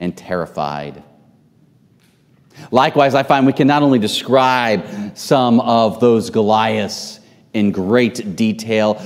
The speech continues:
we readily hear their voice bearing down upon us. Maybe in the form of overt threats or veiled threats, or in the form of intimidating words or manipulating words, or, or maybe in the form of self-assured,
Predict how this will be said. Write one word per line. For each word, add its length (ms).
we 160
readily 560
hear 260
their 160
voice 800
bearing 680
down 460
upon 420
us. 420
Maybe 680
in 100
the 60
form 300
of 160
overt 400
threats 360
or 60
veiled 400
threats, 560
or 180
in 60
the 60
form 220
of 100
intimidating 640
words 360
or 100
manipulating 800
words, 460
or, 180
or 60
maybe 260
in 60
the 60
form 300
of 80
self-assured, 1040